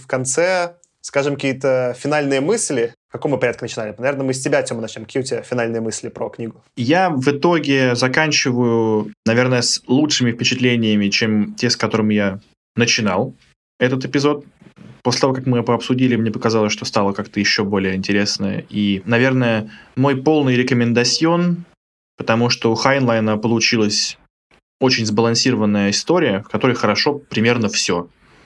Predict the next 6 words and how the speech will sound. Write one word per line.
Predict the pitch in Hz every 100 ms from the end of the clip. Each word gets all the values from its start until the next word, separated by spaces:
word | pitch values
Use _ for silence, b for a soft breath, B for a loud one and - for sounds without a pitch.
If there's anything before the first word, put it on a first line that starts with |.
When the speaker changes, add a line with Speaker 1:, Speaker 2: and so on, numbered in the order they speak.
| b b b b b b _ _
Speaker 2:
Особенно | - 110 139 123 107
мутанты | 107 107 131 135 123 95 92 85 -
и |
Бобо. | 107 90 87 85 - _ _ B B B B
Поэтому | - 113 113 113 104 104
всем | 101 - 147 143 139